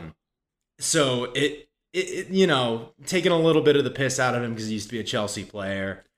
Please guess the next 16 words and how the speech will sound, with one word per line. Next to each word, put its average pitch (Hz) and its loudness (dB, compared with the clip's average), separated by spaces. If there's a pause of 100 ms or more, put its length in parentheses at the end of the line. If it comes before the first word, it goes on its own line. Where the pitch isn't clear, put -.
(300)
I, 117 -8
it, - -10
it's 131 -4
just - -2 (1000)
such - 2
an 165 2
amazing, 131 -2
like, 110 -4 (680)
Halley's 151 4
Comet 120 -2
hurtling 120 -4
past 107 -2
the 104 -6
earth, 95 -6
watching 98 -6
Murata 90 -8